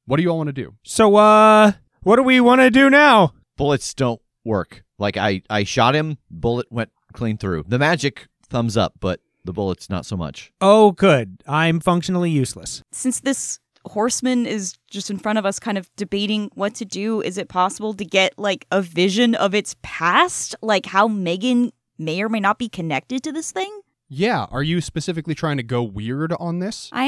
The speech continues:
Speaker 4: am.
Speaker 1: One of the weird level five recommended effects is to read the mind of a creature with human intelligence against their will. I think that's kind of the bar we're looking at.
Speaker 4: Oh, cool. I was also looking for see, like, see visions of the past, present, or future, but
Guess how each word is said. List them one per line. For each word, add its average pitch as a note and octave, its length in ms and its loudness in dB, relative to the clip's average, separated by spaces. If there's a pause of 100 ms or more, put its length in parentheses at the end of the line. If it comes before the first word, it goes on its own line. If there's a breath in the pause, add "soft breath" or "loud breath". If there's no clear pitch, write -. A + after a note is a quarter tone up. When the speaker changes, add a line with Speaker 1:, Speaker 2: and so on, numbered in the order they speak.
(120)
Speaker 4:
am. D3+ 220 -4 (160)
Speaker 1:
One D3 220 0
of D3 120 -4
the D#3+ 300 -2
weird C#3+ 340 -4
level D3 260 -4
five C#3 460 -6
recommended D3+ 440 -8
effects E3 340 -8
is B2+ 120 -12
to C3 100 -10
read B2+ 260 -8
the A#2+ 100 -10
mind B2 300 -6
of C3 80 -10
a - 40 -10
creature C#3+ 320 -10
with C3+ 140 -12
human C3 280 -8
intelligence B2+ 500 -10
against A2+ 360 -14
their G#2+ 140 -8
will. A#2+ 460 -8 (240)
I G#2+ 60 -18
think A2+ 220 -10
that's A#2 280 -8
kind A#2+ 180 -8
of A2 60 -8
the A2+ 60 -10
bar A#2+ 280 -4
we're A#2+ 120 -6
looking D3 240 -6
at. F3 180 -6 (320)
Speaker 4:
Oh, B3 140 0
cool. B3 200 -4
I G#3 180 2
was C#4 140 0
also D4 280 0
looking C4 340 -2
for A3+ 360 -4
see, A3 480 -12
like, G3 260 -6
see A3+ 280 -10
visions F#3 440 -10
of E3+ 100 -14
the E3 80 -14
past, E3+ 340 -4
present, E3+ 260 -12
or D3+ 60 -14
future, F3 380 -18
but D#3 540 -14